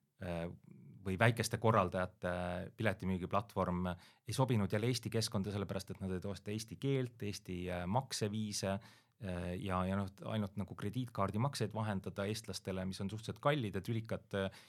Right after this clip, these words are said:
sisestada neid numbreid, äh, tundus ka nagu tobe. Äh, aga see on tõsi jah, et meil tiimis on, äh, tänaseks, äh, praktiliselt kõik tegelevad ühel või teisel viisil, äh, ürituste korraldamisega või on sellega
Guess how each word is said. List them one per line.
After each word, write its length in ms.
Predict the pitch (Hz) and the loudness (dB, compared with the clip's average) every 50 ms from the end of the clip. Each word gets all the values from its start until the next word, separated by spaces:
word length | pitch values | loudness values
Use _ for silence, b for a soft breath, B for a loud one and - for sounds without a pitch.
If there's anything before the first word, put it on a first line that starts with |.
| B - - | B -6 -2
sisestada 460 | 139 139 131 113 110 104 90 92 92 | 2 2 2 2 0 0 0 0 2
neid 100 | 95 98 98 104 | 2 2 2 2
numbreid, 400 | 104 98 - 92 90 87 - - | 0 0 0 -2 -4 -4 -6 -6
äh, 160 | 101 95 92 | -6 -6 -2
tundus 300 | - 104 104 - 95 - | -2 -2 -2 -2 -2 -2
ka 160 | - 101 90 87 | 0 0 2 2
nagu 160 | 85 - - | 0 -2 -4
tobe. 300 | 90 85 82 82 80 82 b b b b b b b b b b _ _ - - 98 | -6 -4 -4 -6 -8 -8 b b b b b b b b b b _ _ -8 -4 -2
Äh, 240 | 92 90 90 92 | 0 2 0 0
aga 240 | 95 - 113 110 135 | 2 2 2 4 6
see 140 | 120 156 147 | 8 8 8
on 40 | 143 175 | 8 6
tõsi 160 | 175 147 135 | 4 6 6
jah, 160 | 147 143 123 | 6 6 6
et 80 | 113 110 | 6 4
meil 140 | 107 101 101 | 2 0 0
tiimis 480 | 104 - 147 156 147 127 110 104 - 107 | 0 -2 -2 0 2 2 2 2 2 2
on, 220 | 101 98 98 98 98 98 | 4 4 4 4 4 4
äh, 280 | 98 101 101 98 b b b b b _ _ - 98 98 98 95 - - | 4 4 2 0 b b b b b _ _ -4 -2 -2 -2 0 4 4
tänaseks, 640 | 127 139 135 113 98 - 107 98 - - - - - - | 6 6 6 6 4 2 0 -2 -4 -4 -4 -2 0 0
äh, 180 | 101 95 95 95 95 98 95 92 - | 0 2 2 2 0 0 -2 4 4
praktiliselt 460 | 135 135 135 - 110 90 101 98 - | 4 4 6 2 0 0 0 0 2
kõik 220 | 143 135 127 - - | 2 0 2 2 0
tegelevad 560 | 120 113 107 98 98 95 95 92 - - - 107 | 2 2 2 2 2 2 2 0 0 -2 0 2
ühel 160 | 117 120 107 87 | 2 2 2 0
või 140 | 98 95 117 | 0 -2 0
teisel 240 | 117 113 110 101 92 | -2 0 0 -2 -2
viisil, 460 | 90 104 101 - - 101 95 92 92 | -2 -4 -4 -4 -4 -4 -4 -2 -2
äh, 220 | 95 98 98 98 101 - 117 | -2 -2 -2 -2 -2 -2 -4
ürituste 400 | 110 113 110 - - - 113 - | -4 -4 -6 -6 -8 -6 0 2
korraldamisega 640 | 123 131 135 107 92 - 95 95 98 92 92 - 95 | 4 6 6 4 4 2 0 0 0 -2 -4 -4 -2
või 140 | 98 98 95 | -2 -2 -2
on 80 | - | -2
sellega 240 | - 90 90 - | -4 -6 -6 -2